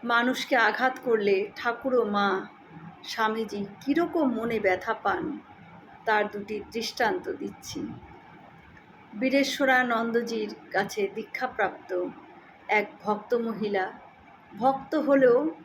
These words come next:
বাড়ির কাজের মহিলাটির সঙ্গে বড় দুর্ব্যবহার করতেন। একদিন রাগের মাথায় তাকে পদাঘাত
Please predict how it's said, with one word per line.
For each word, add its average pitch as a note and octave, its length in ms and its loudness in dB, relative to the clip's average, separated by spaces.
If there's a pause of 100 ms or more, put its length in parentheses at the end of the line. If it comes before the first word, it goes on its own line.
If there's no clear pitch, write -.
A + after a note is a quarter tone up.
(120)
বাড়ির G#3 400 2
কাজের A#3 380 2
মহিলাটির A#3 480 0
সঙ্গে G3+ 500 -4 (720)
বড় B3+ 360 4
দুর্ব্যবহার G3 720 -2
করতেন। G#3 440 -10 (920)
একদিন A#3+ 380 0
রাগের A3+ 440 4
মাথায় G#3+ 640 2 (760)
তাকে G#3+ 440 2
পদাঘাত A#3 540 2